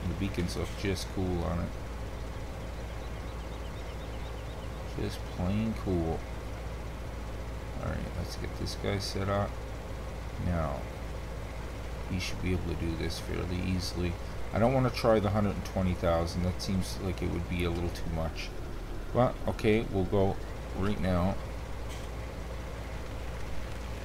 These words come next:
So I'm not a big fan of the interior of this, but the e-, exterior looks great. Look at that. He's just flying up there with that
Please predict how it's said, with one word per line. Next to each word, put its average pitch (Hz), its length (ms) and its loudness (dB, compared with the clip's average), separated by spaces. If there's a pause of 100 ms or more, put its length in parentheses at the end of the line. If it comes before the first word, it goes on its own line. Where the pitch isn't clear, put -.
(340)
So - 160 -2
I'm 101 120 6
not 120 180 8
a 117 60 4
big 110 200 2
fan 104 380 4
of 95 140 2
the 95 180 2
interior 95 680 6
of 87 160 4
this, 87 260 2
but 82 140 -2
the 95 160 4
e-, 107 100 6 (200)
exterior 101 560 2
looks 92 240 0
great. 104 260 2
Look 127 120 0
at 117 80 4
that. 90 280 6 (100)
He's 110 200 0
just 95 120 -2
flying 95 420 2
up 87 140 2
there 87 160 4
with 90 160 2
that 92 280 6